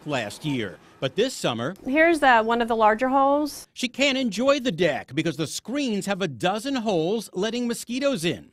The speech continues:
Speaker 2: There's one, there's another, here's a couple medium-sized holes there.
Speaker 1: The holes the size of her pinky finger were a mystery.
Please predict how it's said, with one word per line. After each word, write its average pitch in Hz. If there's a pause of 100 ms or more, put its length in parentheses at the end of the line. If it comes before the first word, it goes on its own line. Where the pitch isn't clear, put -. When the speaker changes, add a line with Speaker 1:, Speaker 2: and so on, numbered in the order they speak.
Speaker 2:
There's 254
one, 233
there's 220
another, 214 (140)
here's 226
a 226
couple 226
medium-sized 214
holes 214
there. 208 (400)
Speaker 1:
The 113
holes 160
the 113
size 170
of 131
her 123
pinky 226
finger 143
were 117
a 90
mystery. 110